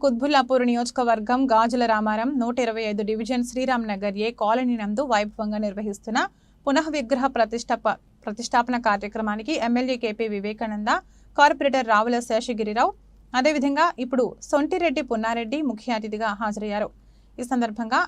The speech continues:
ఎమ్మెల్యే కేపీ వివేకానంద మాట్లాడుతూ, అమ్మవారిని కొలవడం ద్వారా కార్యసిద్ధితో పాటు అష్టైశ్వర్యాలు చేకూరుతాయన్నారు. ఈ కార్యక్రమంలో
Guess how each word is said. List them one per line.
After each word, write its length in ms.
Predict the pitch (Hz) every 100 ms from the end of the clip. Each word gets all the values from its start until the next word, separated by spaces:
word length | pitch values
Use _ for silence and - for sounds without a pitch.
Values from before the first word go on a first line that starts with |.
| -
ఎమ్మెల్యే 320 | 233 262 269 254
కేపీ 200 | 226 240 220
వివేకానంద 500 | 214 220 240 220 220 214
మాట్లాడుతూ, 440 | 202 214 202 208 392 - - - - - 226
అమ్మవారిని 440 | 233 285 277 254 240
కొలవడం 360 | 214 214 233 233 226
ద్వారా 200 | 220 254 311 - - - -
కార్యసిద్ధితో 680 | 269 302 254 311 240 247 233
పాటు 240 | 226 208 233 - _ _ 208
అష్టైశ్వర్యాలు 720 | 226 240 254 - 254 240 233 240
చేకూరుతాయన్నారు. 720 | 208 208 214 214 208 202 208 - _ _ _ _ _ _
ఈ 80 | 247 262
కార్యక్రమంలో 600 | 240 220 226 226 220 240